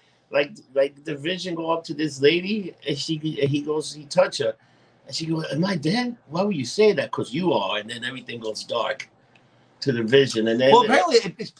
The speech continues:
Speaker 2: this portrays right into the new Doctor Strange movie.
Speaker 1: Yeah,
Speaker 2: The mu-, the mu-,
Speaker 1: she,
Speaker 2: Multiverse
Speaker 1: she,
Speaker 2: of
Speaker 1: she's in it.
Speaker 2: Madness.
Speaker 1: She
Speaker 2: Yeah,
Speaker 1: just, she
Speaker 2: yeah,
Speaker 1: just,
Speaker 2: yeah.
Speaker 1: she just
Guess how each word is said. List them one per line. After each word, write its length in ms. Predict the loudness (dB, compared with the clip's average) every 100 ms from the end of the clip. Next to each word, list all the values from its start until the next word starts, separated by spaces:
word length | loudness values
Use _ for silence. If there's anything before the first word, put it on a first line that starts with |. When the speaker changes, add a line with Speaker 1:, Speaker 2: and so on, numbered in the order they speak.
| -8
Speaker 2:
this 120 | -8
portrays 540 | -4 -2 -2 -2 -4 0
right 260 | 0 0 -2
into 600 | -6 -6 -6 -4 -4 -6
the 100 | -6
new 540 | -4 0 0 0 -2
Doctor 240 | -2 -2 -2
Strange 280 | -4 -4
movie. 280 | -6 -14 _ _ _ _ _ -2
Speaker 1:
Yeah, 280 | 0 2 -2 _
Speaker 2:
The 60 | -6
mu-, 140 | -2 0
the 80 | 0
mu-, 80 |
Speaker 1:
she, 120 | 0 2
Speaker 2:
Multiverse 140 | 2
Speaker 1:
she, 60 | 2 0
Speaker 2:
of 60 |
Speaker 1:
she's 100 | 0
in 60 | 0
it. 60 |
Speaker 2:
Madness. 320 | 0 0 -4 -8
Speaker 1:
She 100 | -6
Speaker 2:
Yeah, 180 | -4 -4
Speaker 1:
just, 100 | -4
she 40 |
Speaker 2:
yeah, 80 | -4
Speaker 1:
just, 200 | -4 -6
Speaker 2:
yeah. 60 | -8
Speaker 1:
she 120 | -10
just 220 | -10 -10